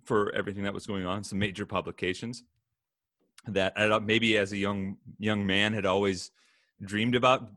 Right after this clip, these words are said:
you know, having an interview with, some, like, very high, highbrow publications, but I never imagined that I would be interviewed by them. Ultimately, some of those interviews and those, those pieces never ran, but I never imagined that the,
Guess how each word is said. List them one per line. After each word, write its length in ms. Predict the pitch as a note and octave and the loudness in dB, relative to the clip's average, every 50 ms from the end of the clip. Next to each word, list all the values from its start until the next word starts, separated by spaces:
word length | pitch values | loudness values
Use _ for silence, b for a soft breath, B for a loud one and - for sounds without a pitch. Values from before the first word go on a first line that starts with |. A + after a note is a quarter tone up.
| _ _ | _ _
you 100 | - B2+ | -4 -2
know, 140 | A2+ A2 A2+ | 0 0 0
having 320 | A#2+ C3+ C3+ C3 C#3 C3+ | 2 0 2 2 0 -2
an 80 | C3 B2+ | 0 -2
interview 360 | B2+ C3 C#3+ C#3 C3 D3 D#3 | -2 -2 -2 -4 -4 -6 -4
with, 200 | D3 D#3+ E3+ E3 | -4 -4 -6 -6
some, 260 | - - B2+ A2+ A2 | -8 -8 -6 -6 -2
like, 220 | G#2+ G#2+ G#2 G#2 - | 0 0 0 0 0
very 240 | G#2 A2+ A#2 A#2 A2 | 0 2 2 4 2
high, 360 | G#2 A2+ G#2 A2 A2 G#2+ G#2 | 4 4 4 4 4 2 0
highbrow 540 | G2+ G#2 G#2+ A2 G#2+ G2 G#2+ G#2 G2+ G2+ G2 | 0 0 0 0 2 0 2 2 2 2 0
publications, 760 | - - A2+ G#2 G#2 G2 - G2+ F#2 G2+ - B2+ C3 C#3 - b b b b b b b b - | 0 -4 -4 -4 -4 -6 -4 -4 -4 -4 -6 -10 -12 -12 -14 b b b b b b b b -2
but 100 | A2+ A2 | 0 0
I 60 | G#2 | 0
never 200 | G#2+ G#2 G2+ G#2+ | 0 -2 -4 -4
imagined 440 | G2+ G2 G2 F#2 F#2+ F#2+ G2+ G2 F#2+ | -6 -4 -6 -6 -6 -6 -8 -6 -4
that 120 | F#2 F2+ | -2 -2
I 80 | F2 E2+ | -2 -4
would 100 | F2 F2 | -4 -6
be 180 | F2 E2 D#2+ | -8 -8 -6
interviewed 320 | F#2 F#2 F#2 F2 F#2+ F2+ F2 | -6 -6 -6 -6 -6 -6 -2
by 200 | F2+ F2+ E2+ E2+ | -2 -2 -2 -2
them. 340 | E2+ E2 E2 E2+ E2+ - _ _ _ - | -2 -6 -8 -8 -12 -14 _ _ _ 0
Ultimately, 300 | A#2+ A2+ - B2 A2 G2 | 0 0 0 -2 -4 -2
some 160 | - - G#2 | -2 -2 -2
of 40 | F#2+ | -2
those 120 | G2 F2 | -2 -2
interviews 480 | F#2 F2 F2+ F2+ E2 F#2 F2+ F2 E2 E2+ | -4 -6 -6 -6 -6 -4 -4 -4 -6 -8
and 100 | F2 E2 | -10 -10
those, 240 | E2 D#2+ D#2+ - - _ _ | -10 -10 -10 -12 -18 _ _
those 140 | E2+ E2 D#2+ _ _ | -14 -14 -14 _ _
pieces 320 | - G2 - - F#2 D#2+ | -14 -14 -12 -12 -12 -10
never 200 | F2 F2 D#2+ D#2+ | -8 -8 -8 -8
ran, 280 | D#2 E2 E2 D#2+ D#2+ D#2+ | -10 -8 -6 -6 -6 -8
but 100 | D2+ D2+ _ _ _ _ _ _ _ - | -10 -12 _ _ _ _ _ _ _ -4
I 60 | G2+ | -2
never 200 | A2 G#2+ A2 G#2+ | -2 0 0 0
imagined 440 | G2 F#2+ F#2+ F#2+ F#2+ F2+ G2 F2+ F2+ | 0 0 0 0 -2 -2 -4 -6 -6
that 140 | F2 E2 _ | -6 -4 _
the, 140 | F2+ E2+ | -6 -8